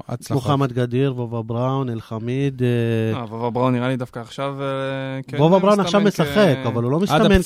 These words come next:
Speaker 2: כאיזושהי
Speaker 1: הבאה
Speaker 2: הצלחה
Speaker 1: שלו.
Speaker 2: גדולה. מי שכן מפתיע בזמן האחרון זה מתן אוחיון, שכשנותנים לו כמה משחקים רצוף,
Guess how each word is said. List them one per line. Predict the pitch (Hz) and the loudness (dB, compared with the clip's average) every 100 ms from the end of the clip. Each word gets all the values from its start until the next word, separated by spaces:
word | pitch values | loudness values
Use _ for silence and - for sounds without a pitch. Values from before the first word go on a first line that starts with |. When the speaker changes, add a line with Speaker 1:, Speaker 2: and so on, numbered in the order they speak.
| - 147 | 4 4
Speaker 2:
כאיזושהי | 143 | 4
Speaker 1:
הבאה | 143 | 2
Speaker 2:
הצלחה | 143 139 123 | 2 2 2
Speaker 1:
שלו. | 147 | 2
Speaker 2:
גדולה. | 131 131 127 113 - _ _ _ 139 | 2 4 4 2 -4 _ _ _ 0
מי | 160 | 2
שכן | 185 - 233 | 2 4 4
מפתיע | 233 - 156 135 127 | 4 0 2 4 4
בזמן | 123 117 123 | 0 0 -2
האחרון | 123 123 123 123 | -4 -4 -4 -2
זה | 117 | -4
מתן | 117 131 | -2 -2
אוחיון, | 135 160 202 156 110 | -2 0 2 2 0
שכשנותנים | - 110 104 104 104 - 104 104 127 123 | -4 -4 -2 -4 -6 -8 -10 -8 -6 -6
לו | |
כמה | 117 113 | -6 -8
משחקים | 110 - - 107 | -10 -12 -14 -12
רצוף, | 101 - 98 | -12 -12 -16